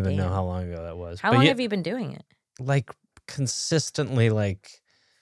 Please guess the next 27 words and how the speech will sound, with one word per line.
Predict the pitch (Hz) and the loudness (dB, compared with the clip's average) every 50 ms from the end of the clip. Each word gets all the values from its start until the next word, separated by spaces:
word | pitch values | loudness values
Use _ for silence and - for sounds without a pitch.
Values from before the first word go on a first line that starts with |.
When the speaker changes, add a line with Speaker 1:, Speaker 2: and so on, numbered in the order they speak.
| _ _ _ _ _ _ _ _ _ _ _ _ _ _ _ _ _ _ _ _ - | _ _ _ _ _ _ _ _ _ _ _ _ _ _ _ _ _ _ _ _ -18
Speaker 1:
like, | 110 104 - | -18 -18 -18
thirteen | - _ - - 110 113 113 - - - 139 127 120 | -20 _ -12 -10 -10 -10 -10 -12 -10 -10 -8 -8 -6
years | 123 131 139 143 147 143 - | -8 -8 -8 -8 -10 -12 -14
or | - | -16
so. | 143 - - 151 151 151 139 - _ _ _ _ - | -16 -16 -14 -14 -14 -14 -16 -18 _ _ _ _ -14
Speaker 2:
Okay, | 165 156 - 156 | -12 -12 -10 -10
I'm | 147 143 151 | -10 -10 -10
right | 139 - | -10 -10
behind | - 139 139 143 107 117 131 135 | -12 -14 -14 -12 -14 -14 -14 -14
you. | 135 143 | -14 -14
I'm | 139 147 147 | -12 -8 -6
at, | 110 | -6
Speaker 1:
Yeah. | 101 92 87 | -6 -6 -6
Speaker 2:
like, | 82 90 | -8 -10
eleven. | 101 101 92 73 69 - 92 80 71 170 175 | -12 -12 -12 -14 -14 -14 -14 -14 -14 -10 -4
Speaker 1:
Yeah, | 123 117 113 107 98 87 80 78 - - - - - - _ - | 0 2 4 4 2 0 -2 -6 -10 -14 -20 -20 -20 -14 _ -8
but | 110 101 95 - | -8 -6 -6 -8
still, | - - - - 131 104 92 90 | -8 -4 0 2 2 4 4 2
like, | 95 92 92 92 - | 0 -2 -2 -4 -4
it's | 120 104 - - | -6 -8 -8 -10
Speaker 2:
It's | - 139 - | -12 -12 -12
a | |
journey. | - 90 78 90 - - - 156 147 147 | -14 -14 -14 -16 -16 -16 -18 -14 -8 0
Speaker 1:
Yeah, | 143 131 139 143 131 113 104 95 87 82 | 4 8 10 10 10 8 6 2 -2 -4
you | - 123 139 | -2 0 2
s-, | 147 143 233 | 2 2 4
even, | 240 233 240 196 | 4 6 6 6